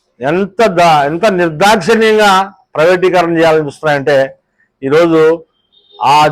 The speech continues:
జిల్లాకి ఒక మెడికల్ కాలేజ్ ఉండాలా అనే ఉద్దేశంతో మన జగన్మోహన్ రెడ్డి గారు తీసుకున్న నిర్ణయాన్ని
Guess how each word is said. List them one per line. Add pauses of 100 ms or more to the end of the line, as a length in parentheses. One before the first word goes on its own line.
(100)
జిల్లాకి (180)
ఒక
మెడికల్
కాలేజ్
ఉండాలా
అనే
ఉద్దేశంతో (880)
మన (1400)
జగన్మోహన్
రెడ్డి
గారు
తీసుకున్న
నిర్ణయాన్ని